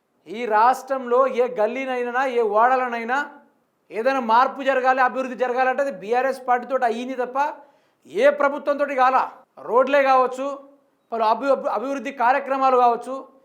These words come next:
ఏం చేయాలన్నా కూడా బీఆర్ఎస్ పార్టీ చేసింది తప్ప కాంగ్రెస్ పార్టీ అట్లీస్ట్ ఒక కరివేపాకు ఆకు ఉంటే చూశారా?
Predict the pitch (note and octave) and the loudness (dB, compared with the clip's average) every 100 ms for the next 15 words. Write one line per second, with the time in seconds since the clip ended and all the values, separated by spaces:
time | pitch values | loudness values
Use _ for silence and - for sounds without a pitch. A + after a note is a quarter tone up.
0 | _ _ E3 C4 E4+ D#4 D4+ C#4+ C#4 C4 | _ _ 4 4 6 4 2 2 -2 0
1 | C#4 B3 B3 - G3+ B3+ C4+ B3+ - G#3+ | 4 4 2 -4 -6 -4 -4 -6 -6 -4
2 | B3+ C#4 C#4 G#3+ A3 A#3 G#3 - C4 - | -4 -6 -2 -2 -2 -8 -8 0 0 0
3 | - _ _ _ - G#3 D4+ D#4 D#4+ D4+ | -10 _ _ _ -2 0 2 4 4 2
4 | - C4 C4+ A#3 - C#4+ E4 - A#3 - | -2 -2 0 -4 -4 -6 -6 -8 -12 -12
5 | - _ _ _ _ A3+ C4 - A#3+ C#4+ | -20 _ _ _ _ -8 -8 -2 2 6
6 | D#4+ D#4 D4+ B3 B3+ C4 B3+ G#3+ G#3+ G3+ | 6 4 2 2 0 -2 -6 -6 -8 -10
7 | C#3 E3+ | -10 -12